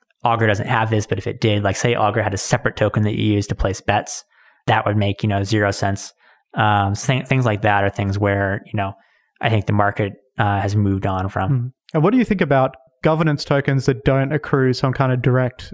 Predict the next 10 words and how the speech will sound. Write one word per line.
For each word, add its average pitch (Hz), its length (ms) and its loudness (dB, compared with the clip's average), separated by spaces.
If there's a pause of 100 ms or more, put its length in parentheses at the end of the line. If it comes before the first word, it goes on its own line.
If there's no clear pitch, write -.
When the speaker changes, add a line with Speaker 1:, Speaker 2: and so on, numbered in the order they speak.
Speaker 2:
economic 131 720 0
incentive? 131 880 -2
Like, 139 160 0
do 151 80 4
you 151 80 6
think 156 220 0
that 135 200 0 (320)
governance 131 600 2
can 131 220 -2
have 123 600 0